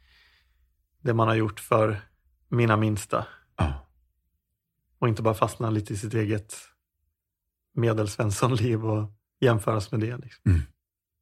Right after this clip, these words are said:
Speaker 2: Ja, det är jättebra. Du, Robban,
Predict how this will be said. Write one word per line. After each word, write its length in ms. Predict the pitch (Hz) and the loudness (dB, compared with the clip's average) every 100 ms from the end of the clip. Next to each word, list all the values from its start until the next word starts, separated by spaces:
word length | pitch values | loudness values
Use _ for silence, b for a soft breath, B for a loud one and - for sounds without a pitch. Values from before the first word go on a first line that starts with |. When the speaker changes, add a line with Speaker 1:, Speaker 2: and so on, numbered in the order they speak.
| _ _ _ - - | _ _ _ -20 -2
Speaker 2:
Ja, 80 | |
det 60 | 90 | 2
är 120 | 98 | 4
jättebra. 680 | 95 92 - 101 95 98 92 _ - b b b b b b b b b b _ | 2 0 -4 -4 0 0 -2 _ -20 b b b b b b b b b b _
Du, 220 | 143 139 | 8 8
Robban, 580 | 135 135 104 110 113 | 10 8 8 8 8